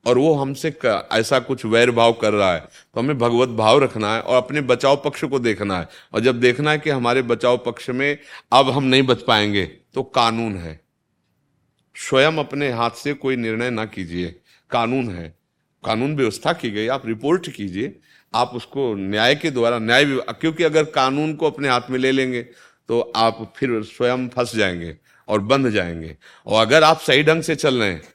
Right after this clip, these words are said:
आपको कोई फंसाने की लाख चेष्टा करेगा तो नहीं फंसा पाएगा। अगर आपका पूर्व का कोई ऐसा पाप है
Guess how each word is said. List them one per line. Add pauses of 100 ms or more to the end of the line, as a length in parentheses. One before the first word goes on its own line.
(160)
आपको
कोई
फंसाने
की
लाख
चेष्टा
करेगा
तो
नहीं
फंसा
पाएगा। (400)
अगर
आपका
पूर्व
का
कोई
ऐसा
पाप
है